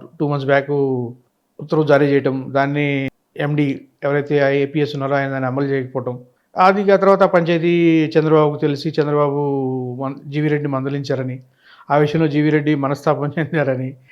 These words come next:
ఇట్లా రకరకాల ఎన్ని స్పెక్యులేషన్స్ అసలు యాక్చువల్గా ఏం జరిగింది అనేది ఎప్పటికీ రాదు. అది కాదు. ఎందుకంటే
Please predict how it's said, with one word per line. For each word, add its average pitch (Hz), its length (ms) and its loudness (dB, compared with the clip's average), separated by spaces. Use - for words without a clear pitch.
ఇట్లా 160 160 6
రకరకాల 175 400 8
ఎన్ని 170 200 6
స్పెక్యులేషన్స్ 170 520 2
అసలు 135 140 -2
యాక్చువల్గా 165 340 2
ఏం 160 80 2
జరిగింది 160 280 4
అనేది 165 180 4
ఎప్పటికీ 156 260 2
రాదు. 131 140 4
అది 120 140 -2
కాదు. 127 180 -2
ఎందుకంటే 151 380 -2